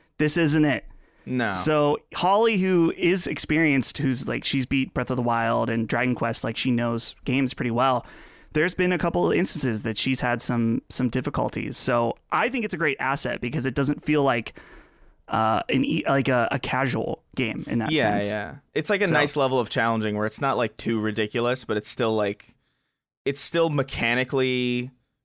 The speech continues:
Speaker 2: complex enough to be engaging and interesting, and none of the, none of the levels are, like, uh, interesting twists on gameplay mechanics last too long to be, like, to overstay the
Speaker 1: Right.
Speaker 2: welcome. They're, it's, like, really well paced.
Speaker 1: Yeah.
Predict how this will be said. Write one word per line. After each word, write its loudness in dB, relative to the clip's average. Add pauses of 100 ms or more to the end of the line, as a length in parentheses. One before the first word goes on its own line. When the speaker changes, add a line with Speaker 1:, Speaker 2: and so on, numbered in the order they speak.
Speaker 2:
complex -2
enough -2
to -6
be -2
engaging 0
and -2
interesting, -4
and 2
none 2
of 0
the, 2 (420)
none 2
of 0
the 2
levels 2
are, 0
like, 0 (100)
uh, 0
interesting -4
twists -2
on 0
gameplay -2
mechanics -2
last -4
too 0
long 0
to -4
be, 0
like, -2
to -4
overstay 0
the 2
Speaker 1:
Right. 4 (120)
Speaker 2:
welcome. -2
They're, -2
it's, -6
like, -2
really 2
well 2
paced. -6 (500)
Speaker 1:
Yeah. 0